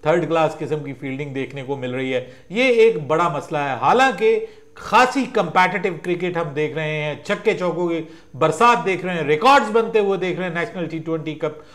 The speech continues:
और लोग बहुत पसंद कर रहे हैं, देख रहे हैं। दुनिया भर में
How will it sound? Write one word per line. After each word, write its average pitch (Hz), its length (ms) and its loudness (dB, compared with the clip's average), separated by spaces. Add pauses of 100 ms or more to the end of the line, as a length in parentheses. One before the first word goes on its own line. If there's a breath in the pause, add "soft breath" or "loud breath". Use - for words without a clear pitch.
(120)
और 180 200 -4
लोग 165 480 4
बहुत 214 320 -2
पसंद 254 380 -2
कर 208 120 2
रहे 151 140 -4
हैं, 113 220 -12
देख 233 260 2
रहे 240 140 4
हैं। 180 200 -4
दुनिया 175 260 -4
भर 165 180 -2
में 160 200 -8